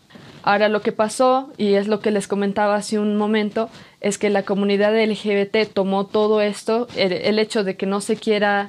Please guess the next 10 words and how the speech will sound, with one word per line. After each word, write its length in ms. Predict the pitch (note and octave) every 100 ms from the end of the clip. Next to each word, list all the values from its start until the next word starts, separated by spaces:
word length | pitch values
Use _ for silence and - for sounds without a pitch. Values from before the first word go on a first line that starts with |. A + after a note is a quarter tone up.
| -
permitir 500 | G3 F#3 F#3+ A3 G#3+
que 140 | G3+ F3+
los 180 | F#3
niños 300 | G#3 G#3 G3+
aprendan 400 | F#3+ G3+ G3+ G3
sobre, 260 | F#3 F#3 F#3 G3 - -
sobre 360 | G#3+ F#3+ G3
homosexualismo 840 | G3+ G3+ G3 G3+ G#3 G#3+ G#3 G3+ -
y 120 | F#3
sexualidad 640 | F#3+ - F#3 F#3 F#3+ F#3+